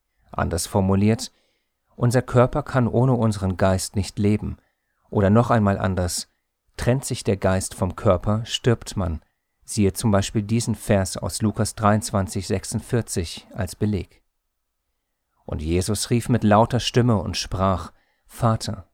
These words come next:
in deine Hände befehle ich meinen Geist." Und als er das gesagt hatte, verschied er. Kurze Anmerkung an dieser Stelle. Wir lesen hier beim Tod unseres Erretters nichts von einer Seele,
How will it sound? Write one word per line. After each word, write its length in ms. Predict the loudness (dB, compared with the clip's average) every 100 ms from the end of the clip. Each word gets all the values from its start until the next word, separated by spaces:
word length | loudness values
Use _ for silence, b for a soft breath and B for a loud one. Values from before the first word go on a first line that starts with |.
| _ -4
in 160 | 0
deine 320 | 4 4 4 0
Hände 340 | 0 0 -2
befehle 480 | -4 -4 -2 0 0
ich 240 | -4 -4
meinen 440 | 0 2 2 -2 -2
Geist." 500 | -2 -2 -4 -10 -16 _ _ _ _ _ -12
Und 140 | -4
als 160 | -2 0
er 80 | 2
das 260 | 2 0
gesagt 440 | -2 2 2 0 -2
hatte, 360 | -2 -2 -4
verschied 460 | -4 -4 -2 -4 -6
er. 260 | -8 -10 -14 _ _ _ _ _ _ _ _ _ _ _ _ _ _
Kurze 360 | -2 -2 0 0
Anmerkung 460 | 0 2 0 -2 -4
an 100 | -4
dieser 200 | -6 -6
Stelle. 360 | -6 -6 -8 -16 _ _ _ 0
Wir 100 | 2
lesen 260 | 4 2
hier 160 | 2 2
beim 220 | 4 2
Tod 280 | 2 2 2
unseres 460 | 2 2 2 -2 0
Erretters 720 | 0 2 0 -2 -4 -4 0
nichts 320 | 0 -2 -4
von 180 | -2 0
einer 260 | 0 0
Seele, 440 | 2 2 2 2